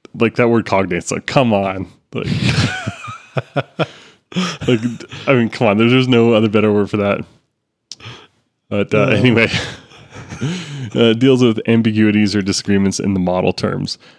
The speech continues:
Speaker 1: Uh, and, uh, an example I came up here with that, with that, which I thought was kind of interesting, was, like, uh, you can imagine in, in a database, a customer table, right? And maybe, um, the customer table gets filled in every time someone registers for the website.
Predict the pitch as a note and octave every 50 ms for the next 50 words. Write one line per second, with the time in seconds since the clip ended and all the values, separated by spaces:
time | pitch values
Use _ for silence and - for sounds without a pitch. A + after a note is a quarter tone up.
0 | _ _ - A2+ G#2+ - - A#2 A2+ A2+ - G#2 G2 F#2+ - - - G2 B2 C3+
1 | B2+ C3 D#3+ D#3+ D3+ C3+ - C3+ B2 A2+ G#2+ - A#2+ A#2 A2+ A2 A2 - - A2
2 | G#2+ G#2+ G#2 - - G#2+ A2 - A2+ G2 - - G#2 E2+ G2+ G2+ - - A2+ G#2
3 | F2+ G2+ G#2 - - G2+ G#2+ G#2+ G#2+ G#2 F#2 G2+ F#2+ - F#2+ F#2+ F#2+ - - -
4 | - - G#2+ G2+ G2 G2+ F#2+ G2+ G2+ G2 G2+ G2+ G2 - - A2+ G#2+ G2+ A2 B2
5 | C3 B2 G2+ G2 F#2+ - - - - - - A#2 - - - G#2 F#2 E2 - G2
6 | F#2+ F#2+ - - - - _ _ _ _ _ _ - - A#2 A2+ A#2 A#2 - -
7 | A#2 A2+ A2 G#2 G#2 A2+ A#2+ C3+ C3+ C#3 A#2+ A#2 A#2 - _ _ _ _ _ _
8 | _ _ - G2 G2+ G2 F#2 F#2 F2+ - - - _ _ _ _ _ _ - A2+
9 | G#2 G#2+ - - - D3+ D#3 - - B2 A2 - A2+ G2+ G#2+ G#2 G#2 - - -
10 | - A2 G#2+ G#2+ G#2 G2 G2 F#2+ G2+ - - G2+ G2 - G#2 G2 G2 G2 G2 G2
11 | G2 F#2+ - - G2+ G2 - - - - F#2+ F#2+ F#2+ E2+ - - - F#2+ G2 -